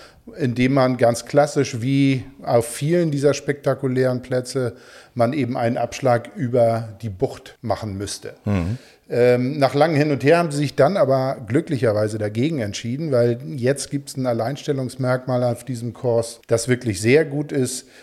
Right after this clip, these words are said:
Speaker 1: Man kann nämlich diesen Spot nicht nur einmal bewundern, sondern zweimal, weil man ein Paar drei in beide Richtungen hat. Also beziehungsweise
Speaker 2: Ah,
Speaker 1: das,
Speaker 2: cool.
Speaker 1: das Paar drei teilt sich einen Abschlag einmal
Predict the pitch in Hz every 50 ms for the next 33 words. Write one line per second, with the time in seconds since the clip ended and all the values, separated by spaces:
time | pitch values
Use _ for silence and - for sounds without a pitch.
0 | - _ - 120 120 117 - 135 139 139 139 135 131 127 117 - - 131 117 113
1 | 117 107 - - - - - - - - - 123 - - 135 127 120 - 123 117
2 | 107 - 117 120 131 139 139 135 135 127 123 127 117 127 131 131 127 123 120 113
3 | 113 110 110 104 - - - 123 127 143 147 143 143 147 147 139 131 123 120 120
4 | 117 117 117 113 - - - _ _ _ _ _ _ _ _ _ _ _ _ _
5 | - 117 113 - - - 127 117 - 123 - 117 117 127 139 156 165 - - 123
6 | 117 101 117 113 117 131 131 127 110 120 - - 131 110 104 87 85 92 - -
7 | - 98 95 101 113 117 113 101 110 104 - 127 117 110 110 117 113 113 107 110
8 | 135 143 143 - 156 131 92 82 - - - _ - - 113 - - - 120 120
9 | 104 92 113 101 113 123 139 143 139 - 131 127 127 127 123 - 127 - - 123
10 | 120 113 113 - - - 117 110 - - 104 101 104 113 113 110 113 110